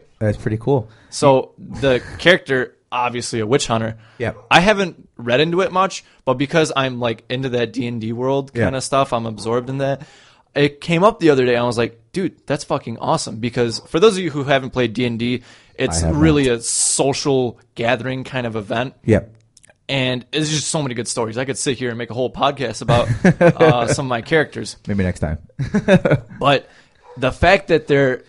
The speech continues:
Speaker 2: going out of their way and they're like, "Hey, your character is getting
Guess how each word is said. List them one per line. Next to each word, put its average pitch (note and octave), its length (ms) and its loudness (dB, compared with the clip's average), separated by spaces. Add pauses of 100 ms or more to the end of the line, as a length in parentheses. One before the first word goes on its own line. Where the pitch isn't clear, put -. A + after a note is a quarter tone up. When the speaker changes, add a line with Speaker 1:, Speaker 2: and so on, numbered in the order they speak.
(100)
Speaker 2:
going D#3 480 2
out C#3 160 2
of F3 80 0
their G#3 140 8
way C3 360 4 (100)
and B2+ 200 -6
they're B2 120 2
like, A#2 200 -4
"Hey, - 340 -6 (640)
your C#3 280 2
character F#3+ 640 2 (140)
is C3+ 180 0
getting C#3+ 480 0